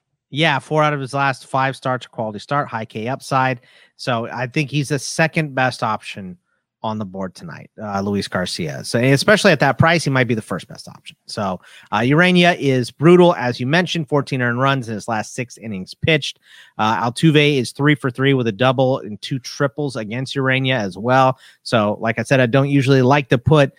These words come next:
less than five plate appearances, uh, on the sheet for P V B, but three for three, you gotta mention it. Uh, you, you talked about how hot the Astros have been. Brantley, Toro, Alvarez, Correa, Gurriel,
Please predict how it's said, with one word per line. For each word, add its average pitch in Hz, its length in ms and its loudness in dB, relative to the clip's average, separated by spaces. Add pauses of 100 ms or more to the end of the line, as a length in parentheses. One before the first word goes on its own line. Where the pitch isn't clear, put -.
(260)
less 147 240 2
than 135 200 2
five 147 600 2 (240)
plate 160 200 2
appearances, 127 720 -2 (100)
uh, 113 300 -2
on 131 220 -4
the 120 60 -6
sheet 143 360 -6
for 117 140 -8
P 127 180 -6
V 113 140 -6
B, 135 220 -4
but 104 260 -6 (260)
three 143 160 2
for 120 160 -4
three, 123 420 -2 (100)
you 113 120 -8
gotta 117 200 -2
mention 117 340 -6
it. 95 100 -10 (320)
Uh, 104 400 -2
you, 131 300 2
you 127 160 2
talked 139 240 2
about 131 160 2
how 131 160 4
hot 127 260 2
the 135 80 0
Astros 123 340 0
have 101 120 -8
been. 90 200 -4 (380)
Brantley, 139 460 0
Toro, 131 420 4
Alvarez, 120 520 2
Correa, 131 440 2
Gurriel, 120 680 0